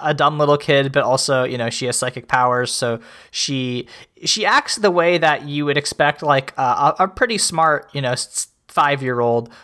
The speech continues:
with psychic powers to do. Like, she's like, "Okay, I, I need to help Papa. So in order to do that, uh, I see that he, he's, like, really worried about finding a wife." So, like, when Yor walks in and she's like, "Oh man, that guy's, you know, I wonder if I could just talk to,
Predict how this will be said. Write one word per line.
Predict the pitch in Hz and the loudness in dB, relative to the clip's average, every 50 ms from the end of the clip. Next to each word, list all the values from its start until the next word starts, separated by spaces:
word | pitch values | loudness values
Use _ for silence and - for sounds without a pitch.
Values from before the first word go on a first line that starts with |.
| - - | -10 -4
with | 139 143 139 - - | -2 -2 -2 -2 -2
psychic | - - 139 139 - 131 - | -2 0 0 0 -2 -4 -4
powers | - 131 127 127 131 135 139 - | 0 2 2 4 4 2 0 -2
to | - 147 | -6 -8
do. | 131 - 127 131 131 143 | -8 -6 -6 -6 -4 -2
Like, | 151 143 143 139 139 - - - - - - | 0 2 2 0 0 -4 -16 -20 -20 -18 -14
she's | - - - 180 170 175 | -10 -6 -6 -4 -2 0
like, | 160 160 - | 0 0 2
"Okay, | 185 170 - - - - - - | 0 -2 -2 -2 -8 -10 -10 -4
I, | - 143 143 151 160 165 160 | -2 0 0 2 0 -2 -2
I | - 156 170 | -2 -2 0
need | 180 180 | 0 0
to | 185 | 2
help | 165 190 - - - | 2 0 0 -2 -2
Papa. | - 143 127 - - - 80 80 - - - - - _ _ | 0 0 0 0 -4 -12 -12 -12 -14 -18 -20 -20 -20 _ _
So | - - - 151 139 127 127 | -8 -4 0 2 4 4 2
in | 131 139 147 | 2 0 0
order | 156 175 202 196 | 0 0 0 -2
to | 202 190 | -4 -8
do | 170 - 175 160 151 143 | -8 -6 -4 -2 -2 0
that, | 123 117 107 104 104 113 - - - - 131 | 0 2 2 2 0 -2 -6 -10 -12 -6 -2
uh, | 131 127 107 | 0 2 2
I | 101 127 | 2 0
see | - - - 165 165 156 | -2 -4 -4 -4 -2 0
that | 156 143 - | 0 0 0
he, | - - 151 143 143 | -2 -8 -10 -10 -10
he's, | 139 - 165 151 139 | -8 -6 -6 -4 -2
like, | 135 127 | -2 -2
really | 143 143 143 143 | 0 0 0 2
worried | 139 131 139 | 2 2 0
about | 135 127 127 - | 0 -4 -4 -2
finding | - 127 123 127 123 | 0 -2 -2 -2 -4
a | 123 120 | -2 0
wife." | 120 110 98 101 - - - - - - - - | 2 2 0 -2 -6 -12 -20 -20 -20 -18 -12 -4
So, | - 170 156 | 0 2 4
like, | 147 147 143 147 | 4 2 2 2
when | 147 147 147 147 | 0 0 0 0
Yor | 147 151 151 160 175 190 185 | 0 2 4 4 4 4 2
walks | 165 165 160 156 156 - - - | 2 2 2 2 2 0 -4 -6
in | - 127 131 131 139 156 170 185 196 - - - - - - | -4 -2 -2 -2 -2 -4 -6 -8 -10 -12 -14 -20 -18 -10 -6
and | 135 139 - | -6 -4 -4
she's | - 151 | -2 -2
like, | 147 147 139 | -2 -2 0
"Oh | - 170 185 180 | 2 2 2 2
man, | 165 165 190 202 190 160 143 131 117 | 2 0 2 2 2 2 0 -2 -4
that | - 143 165 - | -2 -2 0 0
guy's, | 214 202 190 180 - - - - | 0 0 0 0 -4 -6 -8 -8
you | 147 | -6
know, | 143 139 | -4 -2
I | 143 | -2
wonder | 160 170 175 | -2 -2 -2
if | 165 - | -2 -2
I | 160 | -4
could | 156 - 165 151 | -4 -4 -4 -6
just | 143 - - _ | -6 -8 -8 _
talk | - - 151 147 - | -2 0 0 0 0
to, | - 160 143 139 139 | -2 -2 -2 -2 -4